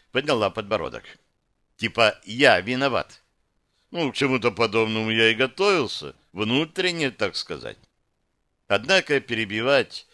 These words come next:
и осаживать дамочек я счел пока нецелесообразным и только кивнул, подбадривая ораторшу к продолжению отповеди.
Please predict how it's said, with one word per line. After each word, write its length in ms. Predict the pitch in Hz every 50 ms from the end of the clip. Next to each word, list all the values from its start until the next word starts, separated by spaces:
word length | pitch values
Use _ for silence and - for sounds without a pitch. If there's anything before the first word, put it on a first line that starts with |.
| _ - - - _
и 60 | -
осаживать 640 | 104 110 104 - 143 156 151 113 98 113 104 98 92
дамочек 520 | 92 139 151 156 151 131 - - 117 95 92
я 140 | 127 135
счел 340 | 127 - - - - 139 135
пока 480 | 127 - 110 104 - 120 123 127 123 - - - _ _ _
нецелесообразным 1300 | - 107 117 117 104 - - 98 82 85 82 - - 95 110 120 156 170 175 170 143 131 156 151 143 123 _ _ _ _ _ _ _ _ _ _
и 80 | - 123
только 360 | - 202 208 180 - 175 170
кивнул, 540 | - - 151 151 131 127 127 127 127 127 120
подбадривая 840 | - - 117 107 92 120 120 117 110 101 107 107 107 107 110 107 110
ораторшу 640 | 113 131 147 143 - 131 127 110 - - - 113 101
к 40 | _ _ _ _ _ _ _ -
продолжению 920 | 147 156 165 165 160 151 117 87 107 110 107 110 113 113 120 127 131 135
отповеди. 680 | 156 139 113 - _ - 73 64 64 62 53 55 57